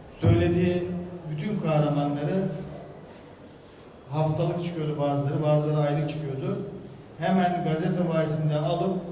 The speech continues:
bu sayısında ne var diye işte Kızıl Maskesi, Teksas'ı, Tom Mix'i, Kara Murat'ı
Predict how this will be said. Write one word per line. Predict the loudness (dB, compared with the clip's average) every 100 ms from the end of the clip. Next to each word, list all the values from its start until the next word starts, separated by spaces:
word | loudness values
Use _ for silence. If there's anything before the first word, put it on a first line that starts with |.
| -10 -6
bu | -4
sayısında | -2 0 0 -2 -2 0
ne | 2
var | 2 4 2 0
diye | 0 0 -4 -8 -12 -14 -16 -18 -18 -16
işte | -10 -4 -2 -2 -2 -4
Kızıl | -4 0
Maskesi, | 2 4 2 0 -2 -4 -6 -6 -4
Teksas'ı, | -4 -2 -2 0 -2 -2
Tom | 0 2
Mix'i, | 2 0 0 -2 -2
Kara | 2 2
Murat'ı | 4 2 2 2